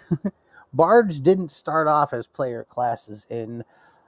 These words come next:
the original Dungeons and Dragons or Advanced Dungeons and Dragons. And they have a strange history I wanted to talk about real quick.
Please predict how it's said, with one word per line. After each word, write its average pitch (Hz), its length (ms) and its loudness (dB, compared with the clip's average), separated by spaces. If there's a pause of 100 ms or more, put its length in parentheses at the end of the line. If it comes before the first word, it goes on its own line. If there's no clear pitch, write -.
(120)
the 165 100 6
original 180 420 4
Dungeons 123 440 -4
and 127 100 -4
Dragons 113 420 0
or 117 140 2
Advanced 139 460 -2
Dungeons 110 340 -6
and 107 100 -8
Dragons. 104 640 -6 (560)
And 156 100 -2
they 170 60 4
have 190 160 4
a 180 60 4
strange 226 540 0
history 113 540 -2
I 143 120 0
wanted 135 380 -6
to - 280 -18
talk 131 300 0
about 104 340 -4
real 143 280 -6
quick. - 320 -8